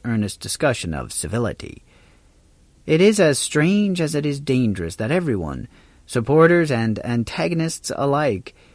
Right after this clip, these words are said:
now excises Trump from this discussion about how people should treat each other. Even more shocking, though, is that this impulse to cordon Trump off, either by forgiving or accepting him,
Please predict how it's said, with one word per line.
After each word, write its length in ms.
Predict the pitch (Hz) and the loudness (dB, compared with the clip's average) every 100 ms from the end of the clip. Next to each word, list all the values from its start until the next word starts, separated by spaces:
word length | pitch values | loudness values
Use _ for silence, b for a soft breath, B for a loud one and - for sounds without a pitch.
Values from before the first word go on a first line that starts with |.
| b b b | b b b
now 340 | 151 190 185 - | 2 4 2 0
excises 680 | 185 - 147 117 107 92 | -4 -2 0 0 -2 -6
Trump 380 | - 120 120 131 | -4 -2 -2 -4
from 320 | - 143 170 | -2 -2 0
this 240 | 139 107 - | -2 -4 -4
discussion 560 | 71 - 87 98 139 | -8 -6 -6 -4 -2
about 240 | 127 131 131 | -2 -2 0
how 140 | 127 | 0
people 320 | 127 139 156 | -2 -2 -2
should 220 | 151 180 - | -4 -6 -4
treat 220 | 277 311 | -4 -4
each 180 | 139 82 | -4 -4
other. 340 | 65 50 - b b b b b b | -6 -8 -14 b b b b b b
Even 220 | 196 202 | 0 2
more 180 | 180 196 | 4 2
shocking, 500 | 175 180 220 185 143 | 0 -2 -2 -2 0
though, 300 | 107 107 131 b b b b b | 0 0 -2 b b b b b
is 160 | 147 | -2
that 280 | 156 147 151 | 2 2 2
this 260 | 160 226 - | 2 2 0
impulse 560 | 185 185 156 123 120 | -2 -2 0 -2 -2
to 160 | - 135 | -4 -8
cordon 460 | - 175 175 160 135 | -2 0 2 0 -2
Trump 320 | - 170 190 | -4 -4 -4
off, 540 | - 147 104 78 - - b b b b | -2 -2 -2 -4 -10 -20 b b b b
either 260 | 151 147 | 2 2
by 220 | 123 117 | 2 0
forgiving 640 | 104 101 85 107 135 156 147 | -2 -4 -4 -2 0 2 0
or 180 | 90 76 | -2 -4
accepting 520 | - 160 147 170 151 | -4 -2 -2 -2 -2
him, 300 | 147 170 | 0 -2